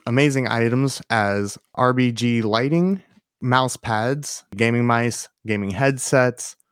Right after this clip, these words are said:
Uh, they even do acrylic lights, like different gaming,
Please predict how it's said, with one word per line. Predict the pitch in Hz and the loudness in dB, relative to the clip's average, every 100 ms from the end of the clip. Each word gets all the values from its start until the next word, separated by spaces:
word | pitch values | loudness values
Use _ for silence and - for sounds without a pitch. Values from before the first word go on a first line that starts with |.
| _ _ _ - | _ _ _ -12
Uh, | 104 107 | -6 -4
they | 123 | 0
even | 139 156 165 | 0 0 0
do | 143 143 139 | 0 0 0
acrylic | 123 117 - 127 127 - | 0 -4 -2 0 0 -2
lights, | 82 113 147 143 - 110 | -2 0 0 -2 -4 -4
like | 95 | -4
different | - 113 107 104 - 101 | -4 -2 -2 -2 -4 -2
gaming, | 117 120 120 117 120 113 | 0 2 0 0 -2 -4